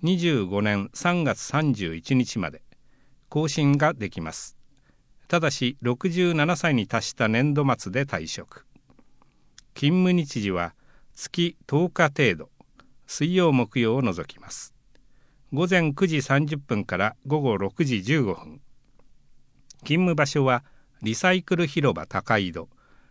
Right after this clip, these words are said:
高井戸東三丁目。募集人数一名、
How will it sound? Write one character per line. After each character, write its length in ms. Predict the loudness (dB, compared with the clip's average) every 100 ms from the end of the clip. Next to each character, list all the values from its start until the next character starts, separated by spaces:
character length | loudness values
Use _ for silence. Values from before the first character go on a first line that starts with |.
| _
高 280 | -6 0 2
井 120 | 2
戸 100 | 0
東 460 | 0 2 0 0 -4
三 240 | -2 -4
丁 260 | -4 -8 -6
目。 180 | -10 -16 _ _ _ _ _ -20 _ _
募 140 | -2 0
集 240 | 2 2
人 240 | 2 2 0
数 300 | -4 -8 -12
一 320 | -14 -10 0 2
名、 340 | 2 0